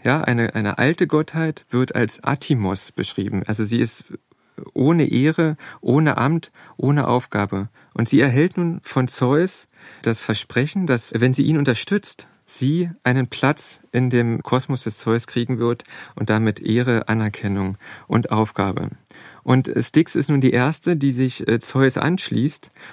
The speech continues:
Und dann erfahren wir, dass daraufhin die Kinder der Styx, der Sieg, der Eifer, die Gewalt und die Macht, ja, ähm, dass sich diese Kinder der Styx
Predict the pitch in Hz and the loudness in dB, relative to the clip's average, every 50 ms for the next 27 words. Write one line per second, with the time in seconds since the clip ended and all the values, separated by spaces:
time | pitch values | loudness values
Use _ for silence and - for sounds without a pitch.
0 | - - 117 131 135 - - - - 113 104 107 113 135 147 147 143 151 165 170 | -4 0 2 2 4 2 0 -2 0 0 0 2 2 2 0 0 0 0 0 0
1 | 190 202 - _ - - - _ - 127 123 123 - - _ - 107 107 113 135 | 0 -2 -4 _ -18 -20 -8 _ 0 0 0 0 -4 -6 _ 0 0 2 2 0
2 | 160 151 - - 156 147 147 151 147 151 156 - _ _ _ 220 - - - 107 | -2 -4 -4 -2 0 0 2 0 0 -2 -4 -8 _ _ _ -18 -8 -4 -4 -4
3 | - - - 214 220 147 110 95 104 95 - - - - - - - - - - | -2 2 2 2 4 4 2 2 0 -4 -4 -4 -4 -4 -4 -6 -8 -16 -16 -18
4 | _ - - 104 107 104 95 101 135 151 156 160 - - - - _ _ _ _ | _ -2 0 0 0 0 0 2 2 2 2 0 -2 -6 -12 -18 _ _ _ _
5 | - 104 101 - - 95 104 117 139 143 - - 156 151 151 147 - - 123 120 | 0 0 0 0 0 0 0 0 0 0 -2 -2 -2 -2 -2 -2 -4 -2 0 0
6 | 107 95 104 107 120 147 160 147 - - - 117 131 117 104 101 101 98 - - | 0 2 2 2 4 4 4 2 0 -2 -2 0 2 2 2 2 0 -2 -4 -10
7 | - - - - _ - 110 110 117 127 - 120 120 120 120 117 113 - - - | -18 -20 -20 -14 _ -2 0 0 2 2 2 2 2 2 0 -2 -4 -6 -12 -20
8 | - - - - 131 113 - 135 113 - - 127 113 117 104 - - 139 160 185 | -20 -14 -4 -2 0 2 2 2 0 2 0 -2 -2 -2 -2 0 0 2 2 2
9 | 170 143 127 110 - - - 147 - - - | 2 2 0 -2 -2 -2 -2 -2 -2 -4 -8